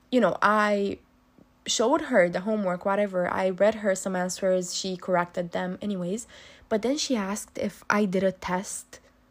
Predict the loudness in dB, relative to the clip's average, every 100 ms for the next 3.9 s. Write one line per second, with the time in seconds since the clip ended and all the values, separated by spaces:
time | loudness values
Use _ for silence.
0 | _ _ _ -4 -2 4 4 4 2 2
1 | 0 2 4 2 -2 -6 -4 -2 -2 -2
2 | -2 -4 -4 -4 -6 -6 -4 -2 -2 -4
3 | -4 -2 -2 0 -2 -4 -2 -2 -4